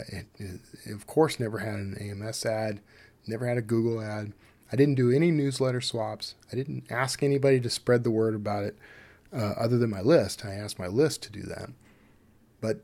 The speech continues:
that's the point. I had a controlled audience,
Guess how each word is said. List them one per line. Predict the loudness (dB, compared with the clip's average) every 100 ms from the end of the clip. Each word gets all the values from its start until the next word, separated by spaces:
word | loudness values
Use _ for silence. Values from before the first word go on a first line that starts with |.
| -2
that's | 2 2 0 -2
the |
point. | -2 0 0 0 -6
I | -4
had | 0 2 2
a | 0
controlled | -2 -2 2 4 6
audience, | 6 6 4 -2 -4